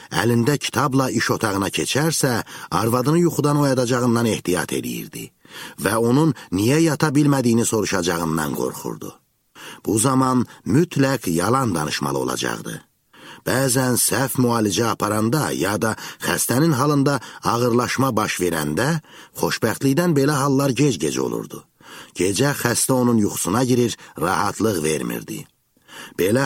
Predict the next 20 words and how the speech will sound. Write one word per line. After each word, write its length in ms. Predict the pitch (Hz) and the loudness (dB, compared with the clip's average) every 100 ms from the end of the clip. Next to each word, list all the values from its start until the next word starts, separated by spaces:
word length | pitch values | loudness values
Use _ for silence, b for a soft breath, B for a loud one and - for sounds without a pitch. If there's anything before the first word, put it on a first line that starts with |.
| 117 | 2
hallar 340 | 131 107 131 | 2 2 2
üçün 340 | 131 - 120 104 B - | 2 2 2 0 B 0
o 180 | 120 | 0
evdə, 600 | 135 135 110 87 139 113 - B | 2 2 2 0 0 0 -4 B
aptekində 800 | - 98 - 120 131 127 160 160 B - | -4 -2 -2 0 2 2 2 0 B -2
rafinol 500 | 110 110 139 147 156 | -2 2 2 2 2
saxlayırdı. 800 | - 73 71 67 64 58 57 52 - _ _ _ _ _ _ B B B 78 | 0 -4 -4 -4 -4 -6 -10 -14 -18 _ _ _ _ _ _ B B B -2
Lakin 480 | 95 127 - 131 107 | 0 0 2 2 2
dozanı 460 | 113 139 120 120 120 | 2 2 2 2 2
müəyyən 420 | 110 104 104 131 | 2 2 2 2
etməkdə 380 | 113 123 - 113 | 2 -2 0 0
həmişə 460 | 78 139 175 - 147 | 0 2 2 2 0
çətinlik 460 | 123 101 107 107 101 | -2 0 2 2 0
çəkdiyi 420 | 82 - 123 185 | -2 0 2 2
üçün 240 | 156 151 113 B B | 2 2 0 B B
dərman 460 | 87 104 113 147 175 | -2 0 2 2 2
qəbul 280 | 165 156 156 | 2 2 2
etməkdən 460 | 147 135 - 143 110 | 2 0 2 2 2
zəhləsi 520 | 107 82 107 85 151 | 0 2 0 2 0
gedirdi. 440 | 87 64 62 - | 0 -2 -6 -10